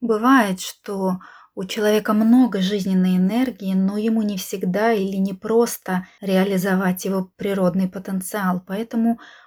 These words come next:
он занимает низкое место в обществе. На реализацию потенциала влияет еще и воспитание, и среда, в которой находится человек. Кому-то везет с родителями, кому-то со страной, кому-то нет.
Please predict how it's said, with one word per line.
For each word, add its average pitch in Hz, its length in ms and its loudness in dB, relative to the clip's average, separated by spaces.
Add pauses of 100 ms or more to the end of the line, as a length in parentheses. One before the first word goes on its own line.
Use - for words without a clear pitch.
он 202 200 -6
занимает 202 640 -4
низкое 202 480 -4
место 190 400 -6
в 185 80 -6
обществе. - 720 -12 (100)
На 214 160 -4
реализацию 214 760 0
потенциала 196 680 -4
влияет 185 640 2
еще 185 420 -6 (140)
и 214 80 -6
воспитание, 185 1120 -2 (100)
и 190 260 -4
среда, 196 600 0
в - 80 -8
которой 180 340 -6
находится 180 580 -8
человек. 175 640 -2 (120)
Кому-то 233 360 2
везет 220 360 2
с - 60 -8
родителями, 180 760 -2
кому-то 185 460 0
со 190 100 -6
страной, 180 560 -2
кому-то 190 480 -2
нет. 214 340 -2